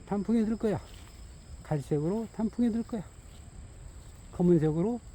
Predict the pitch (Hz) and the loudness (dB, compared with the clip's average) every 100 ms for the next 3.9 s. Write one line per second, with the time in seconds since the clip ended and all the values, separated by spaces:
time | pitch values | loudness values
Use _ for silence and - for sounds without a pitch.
0 | - - - - 208 - 233 220 220 220 | -16 -18 -12 -4 -4 0 0 0 0 0
1 | - - - - - - - - - - | 0 -6 -18 -18 -18 -16 -16 -16 -16 -16
2 | - 143 160 233 - - - - - - | -6 -2 0 -2 -4 -14 -18 -16 -8 -2
3 | 139 156 147 147 240 214 - 247 240 | 0 2 2 2 0 -2 2 2 2